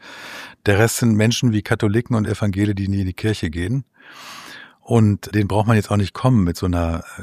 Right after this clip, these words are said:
Dawa-Partei, wie das jetzt gerade von Erdogan und aus, äh, der Türkei befürwortet wird, zu sagen, wir brauchen eine muslimische Partei für Deutschland.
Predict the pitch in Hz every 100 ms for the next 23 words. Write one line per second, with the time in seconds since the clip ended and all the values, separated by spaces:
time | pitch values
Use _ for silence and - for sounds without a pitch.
0 | 95 - 95 98 85 85 92 - 95 92
1 | 113 101 92 90 85 85 85 90 - -
2 | 85 90 92 90 98 98 95 92 87 85
3 | 87 - 95 90 90 90 - 95 98 98
4 | 98 - - - - - - - 95 -
5 | 113 104 104 107 92 101 104 - - -
6 | 92 92 90 92 90 85 98 90 90 107
7 | 113 - - 98 101 92 - 92 92 -
8 | 110 107 107